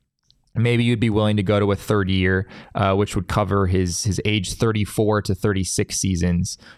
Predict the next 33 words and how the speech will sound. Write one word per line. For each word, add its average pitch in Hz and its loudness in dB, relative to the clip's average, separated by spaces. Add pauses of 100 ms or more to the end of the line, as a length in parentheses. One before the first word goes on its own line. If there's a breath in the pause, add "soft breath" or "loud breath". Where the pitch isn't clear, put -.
(160 loud breath)
And 104 0
then, 98 0
uh, 95 2
maybe 101 2
you 98 2
would 101 2
also 98 0
be 98 0
willing 95 2
to 90 0
go 92 0
up 90 0
to 98 0
more 90 2
like 85 -2
seventeen 90 -2
million 85 0
dollars - -4
a - -8
year. - -8
So - -4
that 92 0
would, 90 -4
you 107 0
know, 87 0
maybe 87 0
three 92 -4
years, 87 -2
fifty-one 87 -2
million, 85 0
something 87 -4
like 85 -6
that. 50 -4